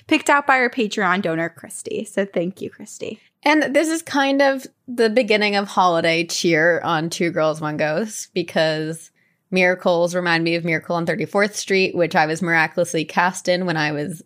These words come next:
Speaker 2: in third grade, even though I was a terrible actor, which I later
Speaker 1: Who
Speaker 2: found
Speaker 1: did
Speaker 2: out
Speaker 1: you
Speaker 2: in
Speaker 1: play?
Speaker 2: life. I was probably ensemble, like, someone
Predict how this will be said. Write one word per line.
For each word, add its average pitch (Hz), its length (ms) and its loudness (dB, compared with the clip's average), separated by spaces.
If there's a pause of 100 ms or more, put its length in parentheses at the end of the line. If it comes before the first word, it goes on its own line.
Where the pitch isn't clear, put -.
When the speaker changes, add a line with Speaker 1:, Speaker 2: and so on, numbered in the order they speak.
Speaker 2:
in 156 400 0
third 160 240 2
grade, 170 400 2
even 160 240 -2
though 160 80 0
I 151 140 2
was 160 100 -2
a 156 60 -6
terrible 160 360 -2
actor, 170 360 -2
which 165 160 -2
I 156 60 2
later 160 200 -2
Speaker 1:
Who 160 120 2
Speaker 2:
found 160 100 2
Speaker 1:
did 156 60 2
Speaker 2:
out - 20 4
Speaker 1:
you 160 60 2
Speaker 2:
in 156 40 -2
Speaker 1:
play? - 100 4
Speaker 2:
life. 208 440 0 (560)
I 262 200 4
was 185 200 -4
probably 170 240 2
ensemble, 160 580 0
like, 156 380 -2
someone 165 680 -2